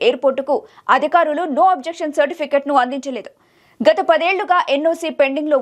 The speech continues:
ఉండటంతో ఈ ప్రాజెక్ట్ ముందుకు సాగలేదు. కానీ ప్రస్తుతం ప్రభుత్వ చొరవతో హెచ్ఐఏఎల్ తన board of directors మీటింగ్లో మామునూరు విమానాశ్రయ అభివృద్ధికి అడ్డంకిగా ఉన్న నూట యాభై కిలోమీటర్ల నిబంధనను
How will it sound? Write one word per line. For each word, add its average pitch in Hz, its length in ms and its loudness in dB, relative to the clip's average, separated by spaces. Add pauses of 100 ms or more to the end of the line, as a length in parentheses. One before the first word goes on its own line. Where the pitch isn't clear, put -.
ఉండటంతో 269 420 0 (260)
ఈ 370 40 4 (100)
ప్రాజెక్ట్ 330 440 -2
ముందుకు 269 340 -2
సాగలేదు. 240 400 -2 (520)
కానీ 320 240 4
ప్రస్తుతం 381 440 0 (120)
ప్రభుత్వ 330 320 0 (100)
చొరవతో 277 340 0 (260)
హెచ్ఐఏఎల్ 359 680 2 (120)
తన 294 120 0 (160)
board 339 220 2
of 277 140 -14
directors 254 360 -6 (100)
మీటింగ్లో 254 340 -2 (360)
మామునూరు 370 640 2
విమానాశ్రయ 311 640 0
అభివృద్ధికి 262 460 -4 (100)
అడ్డంకిగా 277 520 -2
ఉన్న 269 120 2 (380)
నూట 403 220 2 (140)
యాభై 330 220 0 (100)
కిలోమీటర్ల 311 600 0
నిబంధనను 262 520 -2